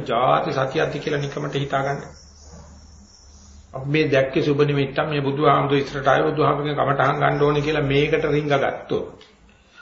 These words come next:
මොන විදිය වටවලල්ලක් ගිහලා කරකොල අතාරින්ද කියලා හිතන්න. එහෙම නැත්නම් මේ ආවේ මට පළවෙනි ධ්‍යානය තමයි කියලා මොකක්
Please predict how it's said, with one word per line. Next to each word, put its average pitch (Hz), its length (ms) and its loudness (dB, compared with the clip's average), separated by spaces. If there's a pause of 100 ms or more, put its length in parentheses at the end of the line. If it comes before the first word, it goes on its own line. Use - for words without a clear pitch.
මොන 160 280 2 (120)
විදිය 156 340 2
වටවලල්ලක් 147 640 4
ගිහලා 147 240 0
කරකොල 131 280 2
අතාරින්ද 131 380 2
කියලා 131 220 -4
හිතන්න. 131 220 -6 (1200)
එහෙම 143 140 6
නැත්නම් 151 380 2
මේ 147 240 0
ආවේ 147 280 2
මට 135 240 -2
පළවෙනි 135 360 0
ධ්‍යානය 139 380 0
තමයි 135 300 -2
කියලා 135 360 0 (640)
මොකක් 180 260 -8